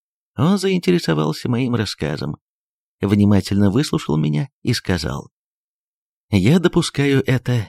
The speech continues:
не смерть в виде оголённого черепа смотрит на него, а он просто угадывает её приближение. Ведь мы без ошибки предскажем её за минуту, за две. Увеличивайте нервную впечатлительность человека, и признаки её присутствия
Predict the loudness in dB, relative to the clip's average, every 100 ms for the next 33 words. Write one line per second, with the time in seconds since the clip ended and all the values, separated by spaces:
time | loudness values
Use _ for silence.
0 | 0 2 2 -2 0 0 0 -2 0 2
1 | 2 2 2 2 2 2 0 -2 -4 -4
2 | -8 -6 -6 -6 -6 -6 -2 -2 -4 -6
3 | _ _ _ _ _ -4 -2 -2 -2 -4
4 | -2 -4 -2 -4 -2 -2 -2 0 0 0
5 | -2 -2 -6 -10 -10 -16 -20 _ _ _
6 | _ _ _ _ _ _ _ _ 2 2
7 | 0 -4 0 0 0 0 -2 -4 -6 -6
8 | -4 -2 -4 -4 -4 0 0 2 2 2
9 | 0 0 0 0 -2 -4 -2 -4 -6 _
10 | _ _ _ _ _ _ 2 4 4 4
11 | 2 2 0 0 0 2 2 2 -2 -4
12 | -2 -2 -2 -4 -2 -2 0 0 2 0
13 | -2 -4 -4 -2 -6 -6 -10 -8 -6 -4
14 | -4 -6 -10 -6 -4 -2 -4 -6 -8 -6
15 | -8 -6 -8 -8